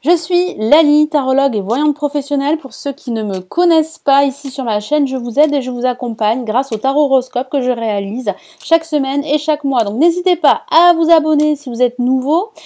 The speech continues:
pour être au courant de mes prochaines vidéos mises en ligne et à consulter les informations ci-dessous la vidéo pour en savoir plus. Allez, que vous réserve ce mois de septembre ? Quel est votre horoscope de ce mois de septembre,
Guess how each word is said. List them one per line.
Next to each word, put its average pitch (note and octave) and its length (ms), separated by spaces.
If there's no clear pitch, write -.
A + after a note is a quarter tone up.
pour A#3+ 140
être A#3 140
au A#3 40
courant B3+ 220
de B3 80
mes F3+ 140
prochaines F4 520
vidéos D4+ 260
mises C#4 180
en B3 100
ligne A#3+ 320
et A3 140
à G#3+ 80
consulter D#4+ 720
les C4+ 240
informations A3+ 680
ci-dessous - 680
la C4+ 120
vidéo G#3 360
pour F#3+ 180
en F#3 60
savoir E3+ 340
plus. - 460
Allez, D#4+ 220
que - 100
vous E4+ 160
réserve C#4 600
ce C4 200
mois B3+ 200
de B3 80
septembre ? B3 680
Quel C4+ 200
est C#4+ 80
votre A#3 260
horoscope C4+ 600
de B3 100
ce C#4 160
mois D4 160
de D4 100
septembre, C#4+ 840